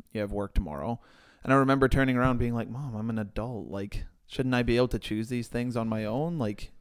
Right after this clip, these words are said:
you've raised me to know these things. I don't mind if you come and give me a reminder, but, like, like, as in, like, uh, 'Hey, Corlin, it is getting late, and remember you do have work tomorrow. Have a good night,' type thing."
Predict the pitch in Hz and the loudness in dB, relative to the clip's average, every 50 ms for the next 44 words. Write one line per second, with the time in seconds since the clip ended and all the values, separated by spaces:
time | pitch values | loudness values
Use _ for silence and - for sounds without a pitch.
0 | - - 120 127 123 113 113 117 117 123 135 143 131 131 123 117 110 - 113 110 | -18 -8 -2 -2 0 0 2 4 6 6 6 4 4 2 0 -2 -2 -2 -2 -2
1 | 110 110 110 113 110 - - 107 110 123 135 127 - 127 143 160 143 123 127 127 | -4 -2 -2 -2 -4 -4 -4 -6 -6 -6 -4 0 4 6 6 6 6 4 2 2
2 | 139 151 147 120 - 131 117 - 131 127 123 120 117 127 123 120 113 107 104 101 | 2 2 2 0 0 -2 -2 -2 -2 -2 -2 0 0 0 0 0 -2 -2 -4 -6
3 | 104 101 101 104 117 139 147 127 117 104 113 131 123 110 - 95 73 78 107 107 | -8 -8 -8 -6 -6 -4 -4 -4 -4 -2 -2 -4 -4 -4 -6 -6 -4 -4 -4 -4
4 | 107 - - - _ _ _ _ _ _ - 127 131 131 135 120 131 127 123 117 | -6 -10 -14 -18 _ _ _ _ _ _ -2 0 2 2 2 2 0 0 0 -2
5 | 113 113 107 - - - _ _ - _ _ _ _ - 113 120 113 104 95 - | -2 -2 -4 -8 -10 -10 _ _ -20 _ _ _ _ 2 4 6 6 4 2 -2
6 | - - - - _ - _ - 131 131 131 123 113 - 120 117 117 117 113 110 | -6 -10 -14 -20 _ -20 _ -4 2 2 2 2 2 0 0 0 0 0 2 2
7 | 120 127 123 127 123 110 113 117 110 110 107 98 104 104 98 104 104 - 117 113 | 4 4 4 2 0 0 -2 -2 -2 -2 -6 -4 -4 -4 -4 -4 -6 -6 -6 -6
8 | 107 104 107 107 104 101 104 101 104 104 104 95 101 101 104 104 95 90 - - | -6 -4 -4 -4 -6 -6 -6 -8 -6 -6 -6 -6 -6 -4 -4 -4 -6 -2 0 0
9 | 110 104 95 90 90 107 - - - - 110 107 107 104 104 104 101 - - - | 0 0 0 -2 -4 -6 -6 -6 -6 -6 -4 -2 -4 -4 -4 -6 -8 -6 -4 -4
10 | - - - - - 69 - - | -4 -4 -6 -8 -10 -8 -8 -10